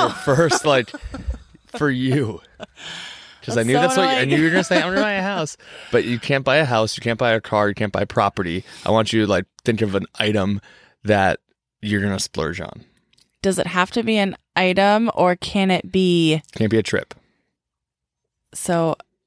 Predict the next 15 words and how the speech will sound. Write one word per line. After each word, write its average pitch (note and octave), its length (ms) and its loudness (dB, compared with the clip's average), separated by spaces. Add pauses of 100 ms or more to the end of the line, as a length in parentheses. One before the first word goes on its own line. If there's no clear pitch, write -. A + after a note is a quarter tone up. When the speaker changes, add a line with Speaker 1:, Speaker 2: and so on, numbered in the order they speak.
(400)
Speaker 2:
I F3+ 120 -4
see A#3 320 2
now E3+ 300 4
why D#3 160 4
you D#3+ 140 0
wanted D#3 360 -2
to D3+ 760 -2 (460)
give E3+ 160 0
me E3 120 -4
these D3+ 220 -12
questions D3+ 380 -12
before D3+ 240 -12
we D#3+ 80 -10
started. D#3 420 -8
So F3 440 2